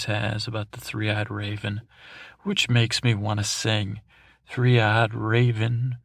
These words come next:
oh so raven, three-eyed raven, raven, raven." That's a green-eyed lady, for those of you that actually <laughs> have working ears.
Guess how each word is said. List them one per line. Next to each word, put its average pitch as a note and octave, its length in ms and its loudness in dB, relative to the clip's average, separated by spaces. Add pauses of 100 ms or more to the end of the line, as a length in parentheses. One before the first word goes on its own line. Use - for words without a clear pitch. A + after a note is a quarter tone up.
(200)
oh B2+ 160 2
so A#2 280 0
raven, B2 760 0 (800)
three-eyed G#2+ 720 2
raven, A#2 880 0 (240)
raven, A#2+ 440 2
raven." C3 720 0 (1120)
That's G#2+ 240 -4
a - 200 -2
green-eyed G#2+ 580 -4
lady, G#2+ 340 -4
for - 240 -12
those G#2+ 220 -6
of - 60 -8
you G#2+ 180 -6 (160)
that G#2 200 -8 (600)
actually A2 480 -4 (500)
<laughs> - 460 -20
have A#2+ 400 0
working B2+ 380 2
ears. A2+ 540 -2